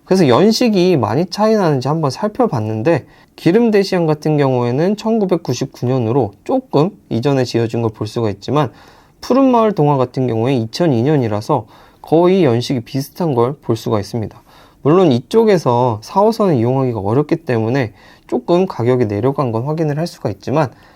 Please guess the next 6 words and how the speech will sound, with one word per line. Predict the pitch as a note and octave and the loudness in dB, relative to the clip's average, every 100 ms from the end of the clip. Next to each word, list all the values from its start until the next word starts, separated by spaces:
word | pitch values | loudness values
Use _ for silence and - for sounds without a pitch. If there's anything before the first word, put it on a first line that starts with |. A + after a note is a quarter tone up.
| _ | _
그래도 | - C3 B2 | -2 0 2
오억대 | G#2+ D#3+ F#3 - C#3 | 2 2 0 0 0
거래가 | - A#2 A2 A2 C3+ G2+ _ | 0 -2 -2 0 -2 -4 _
이렇게 | A#2 A#2+ G#2+ | -4 -2 -4
있었다라는 | G#2 D#3 D3+ B2+ G2+ - _ - B2 C3+ | -2 -2 -2 -4 -6 -10 _ -6 -2 -2
점은 | A#2+ G#2+ D#3 A3 | -4 -2 0 -2